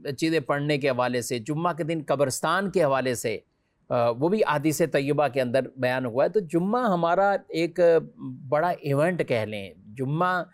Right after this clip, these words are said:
یوم مشہود اسے فرمایا گیا۔ حضرت آدم علیہ السلام کی تخلیق ہوئی ہے جمعے کے دن، تو جمعے کو، اے، بطور عید جیسے منایا جاتا ہے،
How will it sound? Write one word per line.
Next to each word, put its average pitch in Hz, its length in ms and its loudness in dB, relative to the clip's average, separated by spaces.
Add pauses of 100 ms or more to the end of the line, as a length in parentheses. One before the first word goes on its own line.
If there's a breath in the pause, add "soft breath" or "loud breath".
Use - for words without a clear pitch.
(300 soft breath)
یوم 139 420 2
مشہود 160 560 2
اسے 156 200 2
فرمایا 110 420 -2
گیا۔ 101 160 -4
حضرت 143 260 0
آدم 156 260 0
علیہ 175 140 0
السلام 165 360 0
کی 175 120 -2
تخلیق 185 560 0
ہوئی 143 160 4
ہے 135 60 2
جمعے 120 300 -2
کے 107 120 -2
دن، 92 180 -12 (520)
تو 131 40 2
جمعے 180 480 2
کو، 160 380 2 (380 soft breath)
اے، 139 320 2
بطور 139 500 0
عید 202 540 0
جیسے 190 260 2
منایا 139 360 0
جاتا 113 380 0
ہے، 104 120 -4